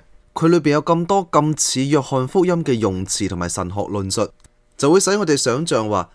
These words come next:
若果唔係約翰寫嘅話呢，咁呢一位作者佢應該係非常之崇拜約翰。若果佢唔係約翰嘅 fans 嘅話呢，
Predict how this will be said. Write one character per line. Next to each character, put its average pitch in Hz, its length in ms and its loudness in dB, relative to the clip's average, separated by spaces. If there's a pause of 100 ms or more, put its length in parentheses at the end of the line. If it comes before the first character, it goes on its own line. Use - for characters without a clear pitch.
(220)
若 156 180 2
果 190 240 0
唔 151 120 0
係 110 160 -2
約 113 120 0
翰 107 260 -2
寫 101 280 -2
嘅 107 120 -4
話 92 140 0
呢， 117 160 -4 (300)
咁 147 160 2
呢 226 60 4
一 226 40 6
位 190 180 4
作 165 220 2
者 - 160 -2 (240)
佢 175 120 4
應 220 140 4
該 214 100 4
係 151 180 4
非 185 160 2
常 117 180 0
之 170 180 -2
崇 90 280 0
拜 104 160 4
約 104 160 0
翰。 95 280 -4 (280)
若 147 160 0
果 208 140 4
佢 160 180 0
唔 123 80 -2
係 107 160 -2
約 113 180 0
翰 110 340 -2
嘅 113 140 -2
fans 160 540 2
嘅 127 80 0
話 104 160 4
呢， 131 100 0